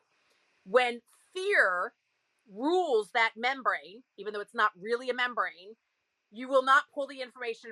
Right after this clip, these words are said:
from one to the other. That's why what Tara's saying, when you work with somebody who is a, a dream coach, right, they help you bring down that thickness of the membrane so that you can work with them to start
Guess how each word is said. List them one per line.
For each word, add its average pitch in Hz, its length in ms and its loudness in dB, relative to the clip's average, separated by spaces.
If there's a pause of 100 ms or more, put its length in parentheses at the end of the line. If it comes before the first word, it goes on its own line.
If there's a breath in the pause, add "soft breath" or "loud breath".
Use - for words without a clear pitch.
from 214 120 -12
one 214 160 -4
to 214 80 -20
the 214 120 -4
other. 202 200 -6
That's 240 160 -4
why 262 100 -4
what 226 140 -8
Tara's 240 360 -4
saying, 247 300 -8
when 220 120 -12
you 226 120 -12
work 247 280 2 (100)
with 247 160 -6
somebody 226 480 -6 (360)
who 247 180 -6 (140)
is 233 260 0 (140)
a, 208 400 -6 (100)
a 196 120 -2
dream 277 560 -10 (120)
coach, - 540 -6 (340)
right, 233 280 0 (100)
they 254 300 -2 (180)
help 320 240 -2 (120)
you 208 480 -10 (720)
bring 311 500 -6
down 277 380 -2
that 247 200 0 (460)
thickness 240 380 -10 (140)
of 233 200 2
the 226 100 -2
membrane 196 840 -4 (320)
so - 180 -14
that 247 180 -2
you 247 120 -16
can 226 300 -14
work 269 320 4
with 262 200 -4
them 196 440 -4 (140)
to 226 100 -16
start 285 540 2